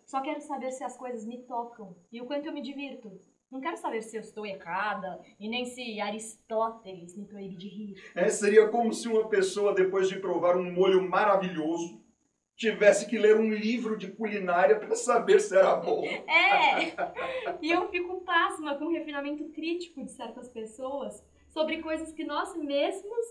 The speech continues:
Speaker 1: é que temos que sentir.
Speaker 2: Tem toda razão, porque afinal, se esses refinamentos críticos prevalecem,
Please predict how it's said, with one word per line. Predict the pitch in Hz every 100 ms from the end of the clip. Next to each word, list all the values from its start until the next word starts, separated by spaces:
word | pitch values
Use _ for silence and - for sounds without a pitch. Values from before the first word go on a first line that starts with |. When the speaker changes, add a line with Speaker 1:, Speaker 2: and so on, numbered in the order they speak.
| -
Speaker 1:
é | 320
que | -
temos | 359 359
que | -
sentir. | 381 381 - 392
Speaker 2:
Tem | 359 240
toda | 262 269 262
razão, | 269 214 240 233 -
porque | - 226 233
afinal, | - - 196 - - - _
se | - - 220
esses | 320 302 240
refinamentos | 220 220 214 180 170 170 165
críticos | - - 135 - - -
prevalecem, | 165 170 135 120 139 180 - 240